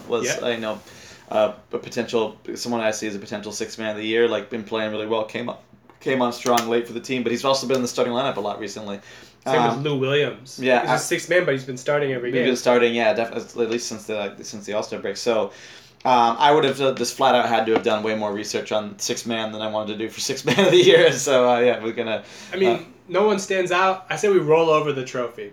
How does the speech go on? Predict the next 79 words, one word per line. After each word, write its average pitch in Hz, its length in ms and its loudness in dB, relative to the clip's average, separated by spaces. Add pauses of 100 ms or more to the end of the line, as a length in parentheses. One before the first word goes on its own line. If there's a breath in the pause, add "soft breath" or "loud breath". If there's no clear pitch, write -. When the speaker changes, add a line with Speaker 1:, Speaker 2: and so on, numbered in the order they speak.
(160)
Speaker 2:
Next 160 220 2
Speaker 1:
Roll 165 80 6
it. - 40 8
Speaker 2:
year, 208 160 4
Speaker 1:
Bang. 143 300 6
Speaker 2:
the 160 60 2
winner 185 220 4
gets 165 280 -4
two. 135 220 -4 (180)
Speaker 1:
That's 127 160 0
what 135 100 -4
we 127 60 2
should 127 160 -4
have 131 80 0
done 123 140 2
for 110 80 -4
Rookie 113 240 0
of 104 60 -2
the 104 40 -4
Year 104 120 -4
last 104 280 -2
year. 95 120 -6
That's 92 160 -14
what 104 120 -6
I, 104 140 -6
that's 117 180 -10
what 113 120 -6
I've 110 260 -6
argued 123 320 2
strongly 127 400 2
for 123 180 2
in 113 60 0
an 113 100 -4
earlier 110 300 -2
podcast. 101 520 -4
All 190 60 6
right, 160 220 6
sixth - 540 -8
man 190 100 6
of - 40 6
the 156 40 4
year. 143 80 4
Let's 180 140 4
move 226 120 6
on 208 160 6
to 156 60 6
one 143 180 4
that 127 80 0
we 117 100 4
do 120 220 2
have, 104 300 2
uh, 110 220 -2
an 117 120 0
actual 107 300 -2
pick 107 240 -6
for, 107 420 0
uh, 110 240 2
and 123 100 -2
that's - 200 0
Defensive 127 560 -2
Player 113 280 0
of 101 60 -6
the 110 100 -8
Year. 101 180 -8
I 120 40 -6
think 131 160 -6
this 135 140 -8
one's 123 180 -8
kind 107 220 -8
of 107 80 -14
interesting. 107 640 -10
Uh, 104 280 -6 (360 loud breath)
uh, 117 220 -2
interesting. 123 380 -2
Hasn't 147 300 0
been 139 380 0
the, 117 160 -4
you 113 320 -2
know, 110 160 0